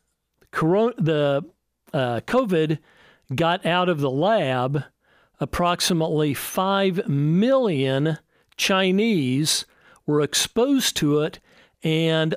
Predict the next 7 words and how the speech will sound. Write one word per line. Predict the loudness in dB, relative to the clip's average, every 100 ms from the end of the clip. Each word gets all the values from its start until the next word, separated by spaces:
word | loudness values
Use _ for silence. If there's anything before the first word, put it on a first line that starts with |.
| -4
left | -2 2 2 0 -4
Wuhan | -2 2 2 2 0 0 0 0 0 -2 _ _ _ _ _ _ _ _ _ _
in | -2 0
the | 2
months | 2 2 2 0
before | -2 -2 0 0 2
that. | 0 0 0 -4 -8